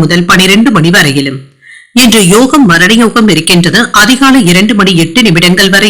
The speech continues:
இருக்கின்றது. அதற்கு பின்பு சித்த யோகம் வருகின்றது. கரணன் மூன்று முதல் நான்கு முப்பது மணி வரையிலும். இன்றைய தினத்திற்கான சூலம் தெற்கு, பரிகாரம் தைலம்,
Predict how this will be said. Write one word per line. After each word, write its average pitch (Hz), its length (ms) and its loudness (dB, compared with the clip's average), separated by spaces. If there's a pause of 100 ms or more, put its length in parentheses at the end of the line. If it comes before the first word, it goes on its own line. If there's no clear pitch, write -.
இருக்கின்றது. 160 460 -2 (540)
அதற்கு 233 380 -2
பின்பு 254 280 2
சித்த 214 320 -2
யோகம் 196 280 0
வருகின்றது. 160 520 -2 (480)
கரணன் 202 380 0 (240)
மூன்று 262 360 4
முதல் 185 220 0 (120)
நான்கு 202 380 2
முப்பது 185 360 -2
மணி 156 180 -2
வரையிலும். 143 440 -2 (460)
இன்றைய 262 460 2
தினத்திற்கான 208 580 0 (160)
சூலம் 285 420 2 (140)
தெற்கு, 233 340 -2 (140)
பரிகாரம் 185 520 0
தைலம், 175 300 0